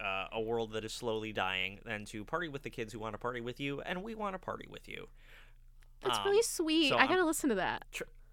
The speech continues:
Speaker 1: I'm trying to bring it back. Oh, you'd like Bad Moves a lot.
Speaker 2: You gotta listen
Speaker 1: Yeah,
Speaker 2: to a
Speaker 1: they're
Speaker 2: band called Good Hangs. They're s-, uh, s-,
Speaker 1: Good Hangs?
Speaker 2: similar
Speaker 1: Okay,
Speaker 2: in,
Speaker 1: Good
Speaker 2: like,
Speaker 1: Hangs, Bad
Speaker 2: name,
Speaker 1: Moves.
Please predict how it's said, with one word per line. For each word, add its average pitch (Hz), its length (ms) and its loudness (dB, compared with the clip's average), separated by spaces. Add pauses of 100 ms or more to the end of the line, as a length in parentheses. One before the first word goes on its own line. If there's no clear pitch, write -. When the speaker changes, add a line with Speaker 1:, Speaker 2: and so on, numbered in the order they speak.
(500)
Speaker 1:
I'm 139 80 -8
trying 151 280 6
to 131 40 -2
bring 127 200 2
it 117 60 -2
back. 123 140 0
Oh, 160 100 8
you'd 180 220 4
like 139 300 6
Bad 104 300 4
Moves - 580 -8
a - 80 -4
lot. - 60 0
Speaker 2:
You 269 120 12
gotta 311 180 12
listen 302 300 8
Speaker 1:
Yeah, 277 40 8
Speaker 2:
to 262 260 6
a - 40 10
Speaker 1:
they're 240 100 10
Speaker 2:
band 214 200 8
called 196 280 4
Good 196 160 4
Hangs. 175 640 0 (100)
They're 233 180 8
s-, - 280 0
uh, 208 320 10
s-, 202 100 -2
Speaker 1:
Good 135 160 4
Hangs? 127 260 6
Speaker 2:
similar 285 360 10
Speaker 1:
Okay, 233 140 8
Speaker 2:
in, 226 100 8
Speaker 1:
Good 214 100 8
Speaker 2:
like, 185 160 8
Speaker 1:
Hangs, 120 280 2
Bad - 240 6
Speaker 2:
name, 175 420 4
Speaker 1:
Moves. 190 120 0